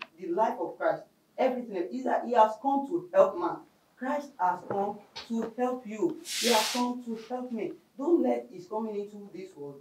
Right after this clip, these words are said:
be in vain. If you do not connect to this help, if you do not go to him, if you do not come to him, his coming into the world in this, in your life will be in vain. Please don't let that be. It is as many that has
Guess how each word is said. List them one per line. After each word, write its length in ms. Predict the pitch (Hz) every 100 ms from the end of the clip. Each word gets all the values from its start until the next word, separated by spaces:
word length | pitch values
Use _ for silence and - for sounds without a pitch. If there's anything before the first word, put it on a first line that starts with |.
| -
be 240 | 240 247 254
in 200 | 208 196
vain. 360 | 196 220 165 - -
If 200 | 240 262
you 200 | 240 202
do 160 | 196 226
not 400 | 233 294 311 -
connect 640 | - 175 185 196 240 - - 185
to 80 | 165
this 240 | 226 - -
help, 340 | 165 247 - -
if 160 | 220 196
you 120 | 214
do 120 | 208
not 420 | 214 262 262 - 220
go 160 | 226
to 260 | 226 190 -
him, 260 | 170 185 - - -
if 120 | 214
you 100 | 214
do 160 | 202 226
not 280 | 254 254
come 240 | 233 220 220
to 220 | 180 165 170
him, 220 | 190 208 - _ _ _ _ _ _ _ _ _
his 120 | 185 208
coming 280 | 226 220
into 140 | 196 190
the 80 | 170
world 280 | 165 165 - 156
in 140 | 156
this, 140 | 170 190
in 120 | 175 170
your 140 | 156
life 260 | 151 147 151 _ _ _
will 160 | 170 185
be 300 | 202 220 -
in 140 | 156 139
vain. 240 | 156 135 -
Please 240 | 269 302
don't 220 | - 226 214
let 140 | 196
that 220 | 190 180
be. 100 | 156 - - - _ _ -
It 140 | 269
is 200 | 254 247 - _ -
as 240 | 247 254
many 320 | 277 320 320 208
that 100 | 185
has 200 | 185